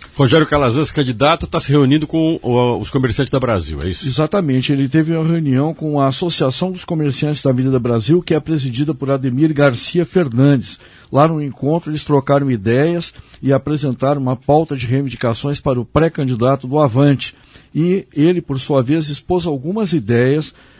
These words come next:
Speaker 2: que, segundo ele, podem fazer a diferença naquele corredor comercial, que é muito importante na cidade. A ideia é contribuir para a transformação da Avenida Brasil,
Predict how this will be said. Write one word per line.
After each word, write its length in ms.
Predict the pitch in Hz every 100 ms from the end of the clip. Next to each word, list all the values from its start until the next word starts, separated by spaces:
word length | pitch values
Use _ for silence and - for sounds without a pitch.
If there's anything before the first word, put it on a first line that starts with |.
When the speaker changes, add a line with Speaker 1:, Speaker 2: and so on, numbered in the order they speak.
| -
Speaker 2:
que, 140 | - 135
segundo 480 | 151 127 147 143
ele, 140 | 139 156
podem 300 | - 156 165
fazer 300 | 151 135 160
a 60 |
diferença 840 | 151 190 - 190 147 156 185 - 135
naquele 320 | 127 147 135
corredor 460 | 123 127 117 139
comercial, 760 | 131 135 131 135 - 131 156 165 _ - - _
que 120 | - 190
é 140 | 156
muito 280 | 151 147 165
importante 500 | 151 147 131 135 135
na 100 | 139
cidade. 520 | - 127 107 95 104
A 200 | 113 117
ideia 600 | 131 120 139 156 143 104 - - _ -
é 120 | 123
contribuir 640 | - 165 - 156 123 143
para 340 | 156 135 135 127
a 40 |
transformação 840 | 123 175 202 - 170 147 127 147 135
da 60 |
Avenida 320 | 127 123 123
Brasil, 500 | 117 113 107 135 185